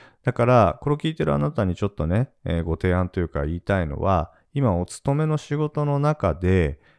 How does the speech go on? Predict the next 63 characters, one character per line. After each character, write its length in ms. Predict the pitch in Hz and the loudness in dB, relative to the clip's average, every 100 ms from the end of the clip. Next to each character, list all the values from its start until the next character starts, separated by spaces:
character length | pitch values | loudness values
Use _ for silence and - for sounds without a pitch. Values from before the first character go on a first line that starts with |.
| _ | _
え 600 | 78 76 71 64 57 62 | -4 -4 -4 -6 -8 -10
ー、 20 | 58 | -6
自 160 | 90 | -2
分 200 | 101 135 | 0 0
が 100 | 147 | 0
ね、 180 | 156 175 | -2 -6
経 320 | - 123 135 151 | -4 0 2 0
営 40 | |
者、 260 | - 82 - | -2 -6 -4
起 160 | - 95 | -8 -2
業 180 | 139 | 0
し 100 | 156 | -2
て 120 | - 185 | -4 -4
る 120 | 185 | -2
ん 60 | |
だ 100 | 110 | -2
っ 100 | 87 | -4
た 140 | - 82 | -4 -2
ら、 240 | 98 90 | 0 0
こ 140 | - 117 | 0 -2
の 100 | 160 | -2
仕 140 | - | -2
事 240 | 190 156 | -4 -4
ど 320 | 120 - 147 247 | -4 -2 -2 -2
う 80 | |
い 60 | 226 | 0
う 40 | |
ふ 140 | 135 98 | 0 0
う 60 | |
に 140 | 87 82 | 0 -2
受 120 | 82 | -4
け 80 | 87 | -4
取 180 | 95 92 | -2 -2
る 60 | |
だ 120 | 87 80 | 0 -2
ろ 80 | |
う 60 | 76 | -4
か 140 | - | -6
な 140 | 87 113 | -2 -4
っ 80 | - | -2
て 100 | 107 | -4
い 40 | |
う 20 | |
ふ 40 | 104 | -2
う 40 | |
に 60 | 90 | -2
ち 80 | |
ょ 20 | 170 | -4
っ 40 | |
と 100 | 104 | -6
考 320 | - 110 113 | -4 -2 0
え 80 | 95 | -2
て 120 | - | -2
い 80 | 80 | -4
た 100 | 85 | -2
だ 100 | 85 | -2
き 100 | 82 | -4
た 120 | - | -6
い 40 | 76 | -8
ん 60 | |
で 80 | 71 | -8
す 140 | - | -12
よ。 100 | 82 | -14